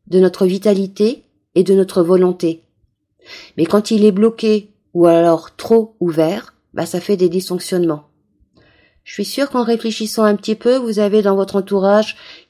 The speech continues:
quelques personnes que vous connaissez qui auraient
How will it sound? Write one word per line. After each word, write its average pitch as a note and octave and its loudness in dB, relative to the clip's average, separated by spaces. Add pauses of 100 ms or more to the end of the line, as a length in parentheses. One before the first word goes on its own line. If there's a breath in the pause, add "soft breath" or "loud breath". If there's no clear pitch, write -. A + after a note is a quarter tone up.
(160)
quelques C4+ -2
personnes A3 -2
que G#3 -2
vous G3 -2
connaissez G3 -2 (640 loud breath)
qui - -2
auraient A3 2